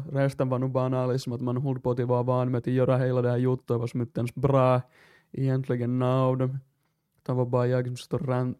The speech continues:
ramblade om livet min basically. Det var som inte alls någonting som hur jag hade tänkt den strukturen av det här showen igen. Men ja, back to it igen och så här att nyår tvåtusen tjugo fucking fyra.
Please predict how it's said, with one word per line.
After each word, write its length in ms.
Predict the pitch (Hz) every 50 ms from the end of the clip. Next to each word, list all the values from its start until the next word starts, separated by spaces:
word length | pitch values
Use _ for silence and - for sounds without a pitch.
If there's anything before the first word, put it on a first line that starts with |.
| _ -
ramblade 640 | - 143 143 143 135 131 135 139 135 135 127 120
om 80 | 120 120
livet 360 | 127 131 131 131 131 127 123
min 220 | 123 123 123 127 123
basically. 440 | 123 123 123 127 139 - - 135
Det 60 | 147 135
var 100 | 127 131
som 140 | 135 127
inte 220 | 123 123 - - 127
alls 180 | 131 135 131
någonting 340 | 147 131 123 123 120 127 127
som 200 | - - - 147 - _ _ _ _ _ _ _ _ _ _ _ _ _ _ _ _ - -
hur 100 | 147 139
jag 120 | 139 131
hade 240 | 123 139 131 127 139
tänkt 380 | - - 139 139 139 135 -
den 100 | - 131
strukturen 680 | 135 131 - - 151 143 147 143 - - - 131 123 127
av 120 | 123 120 123
det 60 | 120
här 100 | 147 139
showen 420 | - - - 147 139 135 135 131
igen. 320 | 123 117 123 120 123 135 135 _ _ _ _ _ _ _ _ _ _ _ _ _ _ _ _ _ - -
Men 280 | 147 143 135 127 127
ja, 300 | 127 131 131 131 131 127 139 135 - _ _ _ _ _ - _ - - - _ _
back 360 | - 147 151 143 143 139 - -
to 260 | - 160 160 156 147
it 140 | 139 135 -
igen 440 | 139 135 131 135 139 135 139 135
och 80 | 131 131
så 120 | - 143
här 240 | 135 156 143 147 143
att 140 | 139 127 135
nyår 800 | 151 147 165 185 190 190 180 160 151 160 180 185 165 139 - 185
tvåtusen 720 | - 165 165 180 196 190 - 175 170 156 156 131 131 135
tjugo 260 | - - 151 151 143
fucking 460 | 143 - - 160 170 - 165 139 139
fyra. 500 | - - 156 151 156 160 156 139 123 127